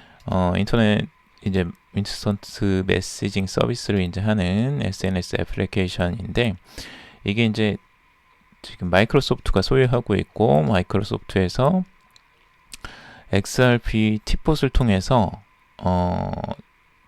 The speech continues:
이 팁봇을 통해서 지금 이제 그 뭐죠? 메시지를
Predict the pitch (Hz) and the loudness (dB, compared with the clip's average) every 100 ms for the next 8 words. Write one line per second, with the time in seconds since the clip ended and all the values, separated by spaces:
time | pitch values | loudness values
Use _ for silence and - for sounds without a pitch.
0 | _ _ _ - 107 95 87 - - _ | _ _ _ -8 -2 -2 -2 -6 -12 _
1 | _ _ - 156 - 123 113 110 110 113 | _ _ -6 -6 0 2 4 4 2 2
2 | 117 98 95 131 151 170 160 - - 90 | 0 0 0 0 0 -2 -8 -16 -10 -10
3 | 90 101 87 - - - - _ _ _ | -8 -8 -8 -10 -20 -20 -20 _ _ _
4 | _ _ _ _ _ _ - 101 92 90 | _ _ _ _ _ _ -8 -2 0 0
5 | - - - - 87 113 131 101 - 131 | -2 -6 -4 -2 2 2 2 2 2 2
6 | 120 104 | 6 6